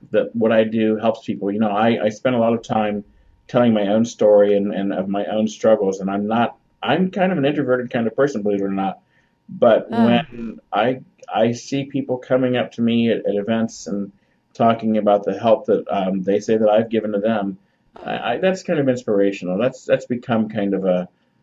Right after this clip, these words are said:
Speaker 1: a cause for me.
Speaker 2: It's like you're willing to put aside your introverted ways and, and, and get out there and, and, and tell your
Speaker 1: Yeah.
Speaker 2: story.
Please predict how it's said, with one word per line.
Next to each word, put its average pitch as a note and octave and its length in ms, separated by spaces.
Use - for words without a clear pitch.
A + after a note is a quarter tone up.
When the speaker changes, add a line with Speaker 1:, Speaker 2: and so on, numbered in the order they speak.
Speaker 1:
a - 100
cause F#2 480
for E2+ 140
me. E2 380
Speaker 2:
It's E3+ 120
like F3 200
you're F3+ 180
willing F#3+ 260
to F3+ 80
put F#3+ 260
aside E3+ 460
your D#3+ 440
introverted D#3+ 580
ways D#3 420
and, D#3+ 320
and, D#3 220
and D#3 160
get E3 140
out D#3 160
there D#3 160
and, D3+ 240
and, F3 160
and - 120
tell C3+ 260
your - 80
Speaker 1:
Yeah. G#2+ 60
Speaker 2:
story. D3+ 320